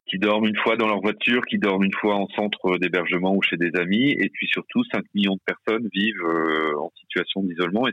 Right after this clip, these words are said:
ces chiffres, c'était avant la crise. Donc évidemment, la crise ne fait que renforcer, euh, cette situation. Et donc Entourage s'occupe de lutter contre ça avec, euh, une vision très innovante. C'est-à-dire que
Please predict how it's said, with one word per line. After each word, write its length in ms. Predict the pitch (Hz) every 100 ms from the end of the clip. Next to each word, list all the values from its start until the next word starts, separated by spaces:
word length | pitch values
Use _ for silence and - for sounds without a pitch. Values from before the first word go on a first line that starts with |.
| -
ces 80 | -
chiffres, 240 | - 107
c'était 220 | - - 82
avant 200 | 87 98
la 100 | 78
crise. 240 | - 107
Donc 140 | 87 -
évidemment, 380 | 78 78 82 92
la 80 | 82
crise 220 | - 90 -
ne 80 | 73
fait 120 | - -
que 60 | 76
renforcer, 600 | 76 - 78 _ 90 85
euh, 260 | 71 71 71 -
cette 120 | 82 -
situation. 680 | - - 85 - 113 131 139 - - _
Et 80 | 101
donc 220 | 107 113
Entourage 460 | 113 - 113 123 120 - -
s'occupe 300 | 92 131 117
de 60 |
lutter 280 | 95 104 131
contre 320 | - 107 95 -
ça 100 | 110
avec, 200 | 107 90 -
euh, 380 | 82 80 78 85
une 100 | 92 98
vision 320 | 92 107 117 -
très 160 | - 135
innovante. 520 | 117 107 87 90 123 - _
C'est-à-dire 300 | 78 85 98 -
que 460 | - 80 78 78 80